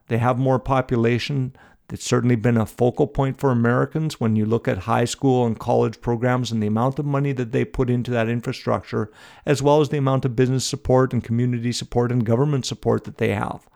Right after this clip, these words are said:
With more people, they can do more of that. And the Americans, I think, often do a better job of hyping their sports. In the C F L, we sometimes get guilty, and I've been there too, of saying, "Oh,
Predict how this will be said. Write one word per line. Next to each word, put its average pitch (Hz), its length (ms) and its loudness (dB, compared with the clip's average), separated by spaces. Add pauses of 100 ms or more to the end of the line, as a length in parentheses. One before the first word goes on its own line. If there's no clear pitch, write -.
(380)
With 123 180 0
more 135 220 6
people, 147 380 -2
they 110 120 2
can 123 160 0
do 117 120 2
more 120 340 2
of 110 120 -2
that. - 260 -8 (560)
And 156 220 4
the 156 40 2
Americans, 143 600 0
I 117 80 -2
think, 127 260 -4
often 135 380 0
do 143 160 2
a 131 60 2
better 120 360 0
job 117 340 0
of 117 100 -2
hyping 156 340 -4
their 117 140 -4
sports. - 500 -12 (460)
In 123 100 2
the 120 80 4
C 139 220 2
F 131 160 2
L, 147 240 6
we 110 120 2
sometimes 120 600 0
get - 420 -4 (220)
guilty, 135 360 2
and 107 120 -2
I've 127 180 0
been 139 140 0
there 120 160 2
too, 156 260 0
of 107 160 0
saying, 117 260 -2
"Oh, 143 380 2